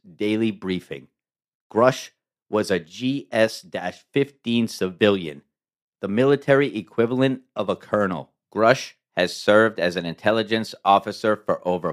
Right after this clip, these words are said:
fourteen years, a veteran of the Air Force.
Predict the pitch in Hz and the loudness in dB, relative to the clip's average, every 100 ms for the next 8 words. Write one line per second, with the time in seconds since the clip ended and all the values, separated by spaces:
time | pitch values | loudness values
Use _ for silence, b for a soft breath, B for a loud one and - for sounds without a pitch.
0 | - 104 107 - - 104 101 95 82 82 | -4 2 2 0 -4 -2 -2 -4 -2 -2
1 | 76 73 - _ _ _ _ - 85 - | -2 -6 -14 _ _ _ _ -12 -6 2
2 | 110 101 78 73 - - 90 87 92 95 | 6 6 4 -4 -12 -8 -4 -2 0 0
3 | 87 - 78 71 - - | 0 -2 -6 -6 -10 -16